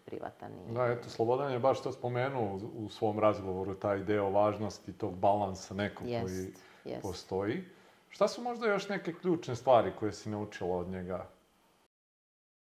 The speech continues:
Speaker 1: Pa, upornost, a, srčanost, definitivno, m,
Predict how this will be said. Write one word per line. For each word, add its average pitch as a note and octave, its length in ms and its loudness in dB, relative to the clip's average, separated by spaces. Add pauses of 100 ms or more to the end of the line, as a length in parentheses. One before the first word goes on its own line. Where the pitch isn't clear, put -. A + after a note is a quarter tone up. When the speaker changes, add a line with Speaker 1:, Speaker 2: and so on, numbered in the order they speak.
(680)
Speaker 1:
Pa, G3 140 2
upornost, G3 1000 4
a, F3+ 300 -2
srčanost, F3 920 4 (100)
definitivno, D3+ 1200 2
m, C3+ 920 -6